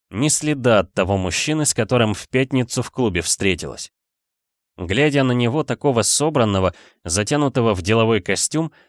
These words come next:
начинаю сомневаться, что между нами что-то было. Может, приснилось? Показалось? Где он и где я?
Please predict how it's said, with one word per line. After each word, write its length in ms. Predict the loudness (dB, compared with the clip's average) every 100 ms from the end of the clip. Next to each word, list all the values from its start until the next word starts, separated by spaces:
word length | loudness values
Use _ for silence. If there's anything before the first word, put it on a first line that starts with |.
| _ _
начинаю 420 | -8 -4 -2 0
сомневаться, 640 | 0 0 2 2 0 -2 -4
что 240 | -2 0
между 340 | 0 0 0
нами 240 | 0 0 -2
что-то 360 | -4 -8 -6
было. 360 | -2 0 0 -4 _ _ _ _ _ _ _
Может, 380 | -4 -2 -2 -2
приснилось? 640 | -2 0 -2 -2 -2 -6 -18 _ _ _
Показалось? 720 | -6 -4 -4 -2 -4 -6 -14 _ _ _ _ _ _
Где 400 | -8 -4 0 0 0
он 380 | -2 0 0 -4 -4
и 140 | -4
где 340 | -4 -4 -2
я? 260 | 0 -2 -10